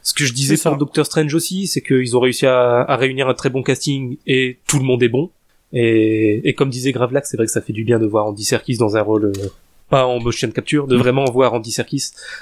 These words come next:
Speaker 1: Et
Speaker 3: Mm.
Speaker 1: je trouve qu'on devrait le voir plus.
Speaker 3: Un petit peu, il a quand même un, un demi-bras en motion
Speaker 1: <laughs>
Speaker 3: capture. Il est parti dans Ultron.
Speaker 1: Ouais, il peut pas s'empêcher. Mais
Speaker 3: Ouais, il faut lui, il lui faut un morceau en, en motion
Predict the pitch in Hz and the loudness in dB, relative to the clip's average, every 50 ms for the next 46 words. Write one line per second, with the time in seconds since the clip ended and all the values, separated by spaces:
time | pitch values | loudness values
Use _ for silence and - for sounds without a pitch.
0 | - _ - 104 147 185 - - - - 131 117 120 123 107 113 123 110 110 123 | -10 _ 0 0 0 0 0 -2 -2 -2 0 0 0 0 2 2 0 0 0 -2
1 | 117 - - 143 117 117 113 - - 160 156 - 190 180 139 113 117 113 - - | -2 -4 -4 -4 -2 -2 -2 -2 -4 -6 -2 2 2 2 4 2 0 -2 -2 -2
2 | 123 117 113 113 107 107 107 107 98 92 113 113 113 - - 117 117 110 110 117 | -4 -2 0 2 2 4 4 2 2 2 0 0 -2 -2 -2 -2 -2 0 0 0
3 | 117 123 127 120 107 104 101 - 135 104 - - 151 160 170 135 139 - 226 220 | 2 2 2 2 2 0 2 2 0 0 2 2 2 2 2 2 0 -2 -2 -2
4 | 220 220 214 269 359 359 - 226 - - - - - 156 - - - - 135 110 | -4 -4 -2 0 0 0 -2 -4 -6 -6 -6 -2 0 0 0 0 -2 -2 -2 0
5 | 98 98 101 107 101 - 101 107 104 92 90 - 143 135 127 - - 117 - 113 | 0 0 0 0 -2 -2 -2 0 0 0 0 0 0 0 0 0 -2 -4 -2 -4
6 | - - 113 - 123 - - 139 131 - - - - - - - - - - - | -4 -4 -6 -6 -4 -4 -4 -4 -6 -8 -10 -8 -6 -6 -4 -4 -4 -6 -8 -8
7 | - - 131 117 110 110 110 110 110 110 110 110 107 107 107 107 107 107 104 110 | -6 -2 0 2 2 4 2 2 2 2 2 0 0 0 -2 -4 -6 -6 -6 -2
8 | 117 156 170 139 123 - - 143 147 147 139 131 139 151 151 - 180 160 143 135 | 0 0 0 -2 -4 -4 -2 -2 0 2 2 2 2 2 0 2 2 2 2 0
9 | 131 127 - - 151 135 127 123 120 120 123 120 117 120 113 110 - - | -2 -4 -2 0 0 2 2 2 2 2 2 2 2 2 0 -2 -2 -4